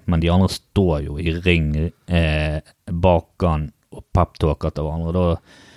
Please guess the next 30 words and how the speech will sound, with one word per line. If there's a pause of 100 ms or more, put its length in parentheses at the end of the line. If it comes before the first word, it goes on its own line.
(140)
da
skjønner
jeg
at
de
kan
bli
litt
sur
at
han
ikke
er
med
på
den
peptalken
og
hører
på
at
han
s-, (320)
eh,
står
og
synger
i
stedet
for,